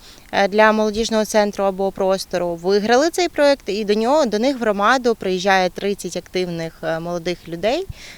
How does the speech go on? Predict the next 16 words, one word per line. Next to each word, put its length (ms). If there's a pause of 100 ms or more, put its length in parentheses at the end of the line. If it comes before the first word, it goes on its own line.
(120)
е, 320
і 200
вони 240
там 400
в 40
першій 600 (220)
частині 480
дня 300 (280)
будують, 800 (240)
тобто 280
ми 160
шпаклювали, 1600
мили 340
поли, 640
там, 400
е, 420